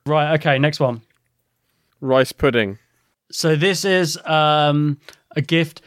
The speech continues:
Speaker 1: but not a gift to within a family. This is rice pudding, which is gifted to, um, tiny magical creatures on Christmas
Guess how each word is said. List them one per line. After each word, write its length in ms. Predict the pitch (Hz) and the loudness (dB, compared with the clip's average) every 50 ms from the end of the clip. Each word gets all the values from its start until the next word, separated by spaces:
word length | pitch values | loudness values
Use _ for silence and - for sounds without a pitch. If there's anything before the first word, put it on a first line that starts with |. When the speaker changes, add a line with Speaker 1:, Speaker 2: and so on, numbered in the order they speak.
| _ - | _ -2
Speaker 1:
but 120 | - 170 | 0 0
not 220 | 170 175 185 180 175 | 2 2 2 2 0
a 60 | 175 | -2
gift 520 | 151 180 180 180 156 - - - - _ - | 0 0 0 -2 -2 -4 -10 -20 -20 _ -12
to 340 | - - 165 156 151 156 147 | -6 -2 0 2 2 0 2
within 280 | 151 156 143 160 156 151 | 0 0 2 2 2 0
a 60 | 135 | 0
family. 680 | - - - 156 151 147 139 127 127 147 - 120 123 _ _ - - - - _ _ _ - | -2 -2 -2 0 2 2 2 0 -2 -4 -6 -8 -10 _ _ -20 -20 -20 -20 _ _ _ -2
This 200 | 143 131 - - | -2 -2 0 -2
is 160 | 135 120 120 | -4 -4 -2
rice 280 | 123 139 151 160 151 151 | -2 -2 0 0 -2 -4
pudding, 560 | - - 175 156 131 123 123 127 139 135 - - - _ | -4 -2 -2 0 0 0 -2 -2 -6 -10 -12 -18 -20 _
which 180 | - 135 - - | -8 -6 -2 -2
is 140 | 135 120 110 | -2 -2 -2
gifted 640 | - - 160 165 165 151 - - 151 135 131 127 | -6 -4 -2 -2 -2 -2 -4 -2 0 0 0 0
to, 480 | - - - - - 139 127 127 127 - | -4 -8 -12 -4 -2 0 2 2 0 0
um, 420 | 135 123 117 117 120 117 120 120 - - - - _ _ | 0 2 2 2 2 0 0 -4 -8 -12 -20 -20 _ _
tiny 580 | - - - 175 185 190 190 190 185 185 190 180 | -16 -8 -4 -2 0 0 0 0 0 0 -2 -2
magical 680 | - - 156 156 156 147 - 156 147 - - 151 143 | -2 -2 0 0 0 0 -2 -4 -6 -2 0 -2 0
creatures 800 | 135 - - - 160 160 - - - 139 127 139 143 143 - - | -2 -4 -4 -2 -2 -2 0 -2 -4 -4 -4 -4 -4 -6 -6 -6
on 160 | - 127 120 | -4 -4 -4
Christmas 500 | 113 - - 120 - - - 120 110 - | -4 -4 -4 -4 -4 -2 -4 -4 -6 -6